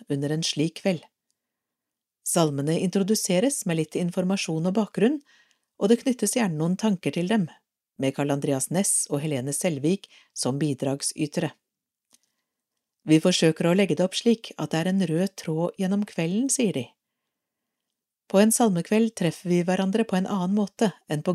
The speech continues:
gudstjeneste. Det er mer avslappet, og vi blir glade av å synge. Om du vil ønske deg en salme i forkant, kan du sende mail, så forsøker vi å få til det. B S sju hundre og trettito at kirken dot N O,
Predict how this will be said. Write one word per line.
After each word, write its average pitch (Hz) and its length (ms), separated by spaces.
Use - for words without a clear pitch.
gudstjeneste. 165 640
Det 156 80
er 170 80
mer 165 240
avslappet, 175 640
og 143 80
vi 160 100
blir 151 240
glade 143 460
av 156 80
å 180 80
synge. 190 380
Om 143 160
du 143 80
vil 139 160
ønske 139 300
deg 151 160
en 165 80
salme 143 340
i 147 60
forkant, 175 500
kan 123 140
du 139 80
sende 127 240
mail, 170 260
så - 160
forsøker 233 480
vi 226 60
å 226 80
få 165 180
til 208 160
det. 123 140
B 165 160
S 151 220
sju 160 220
hundre 139 240
og - 80
trettito - 340
at 151 160
kirken 165 400
dot 147 160
N 160 160
O, 233 60